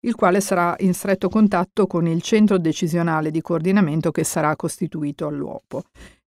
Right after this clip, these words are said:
Sempre il prefetto ha evidenziato che saranno coinvolte fin da subito anche le varie società di trasporto, in primis Trenord, perché vengano predisposti treni speciali in grado di favorire un rapido ma scaglionato afflusso ed efflusso dei fedeli e un'accurata gestione di flussi e parcheggi.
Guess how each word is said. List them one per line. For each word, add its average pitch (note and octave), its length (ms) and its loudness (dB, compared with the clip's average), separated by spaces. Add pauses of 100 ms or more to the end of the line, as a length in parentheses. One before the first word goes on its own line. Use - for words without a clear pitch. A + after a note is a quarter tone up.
(200)
Sempre F3+ 340 2
il E3 40 2
prefetto A#3+ 580 4
ha D#3 200 4
evidenziato E3+ 720 2
che D#3 100 -2
saranno D#3+ 320 -2
coinvolte E3+ 520 0
fin E3 180 0
da E3 80 0
subito A3+ 360 0
anche D#3+ 240 0
le D#3+ 120 2
varie E3 280 -2
società D#3+ 440 -4
di D#3 100 -6
trasporto, D#3 680 -6
in E3 160 2
primis D#3+ 480 0
Trenord, D#3+ 640 -4 (360)
perché A3 240 0
vengano F3 340 2
predisposti D#3+ 680 -4
treni E3 280 -2
speciali E3+ 540 -2
in D#3+ 80 0
grado D#3 240 -4
di D#3+ 80 -4
favorire E3 480 -2
un D#3+ 160 -4
rapido F#3 460 0
ma E3+ 100 0
scaglionato D#3+ 600 -4
afflusso A#3 480 -2
ed E3 60 2
efflusso F3 440 -2
dei D#3 140 -4
fedeli E3 420 0
e - 420 -6
un'accurata G#3 540 2
gestione E3 460 -2
di E3+ 120 -4
flussi D#3 420 -8
e - 40 -6
parcheggi. - 640 -10